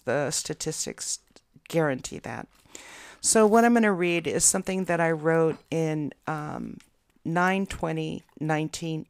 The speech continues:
eighty-eight. It's called Gaining Power. This is page ninety-six. In prison,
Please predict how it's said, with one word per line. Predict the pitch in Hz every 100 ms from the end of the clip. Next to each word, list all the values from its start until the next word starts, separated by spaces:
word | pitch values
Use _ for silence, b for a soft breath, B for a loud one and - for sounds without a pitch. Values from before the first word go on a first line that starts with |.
| -
eighty-eight. | 147 143 160 170 127 -
It's | - -
called | - 151 143
Gaining | - 160 165 160
Power. | 160 170 156 147 113 147 _ -
This | 160 -
is | -
page | - 147 135 -
ninety-six. | 151 147 147 143 - 127 - - - - _ _ _ B B B B B B B B B B -
In | 202
prison, | 190 - 208 196 131 139